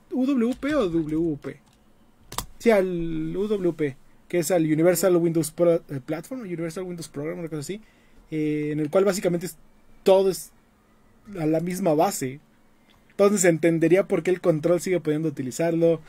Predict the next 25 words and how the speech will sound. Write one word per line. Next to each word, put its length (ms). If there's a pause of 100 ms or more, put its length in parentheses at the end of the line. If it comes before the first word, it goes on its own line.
(300)
Eh, 680 (2000)
y, 320
y, 80
y 60
me 100
agrada 300
mucho 240
esto 160
porque 180
es 60
como 180
de, 180 (920)
muchos 480
lo 120
que 60
hacían 320
era, 260 (120)
compro 260
la 140
consola 360
y 40
aparte 300
tengo 200
que 120
comprar 420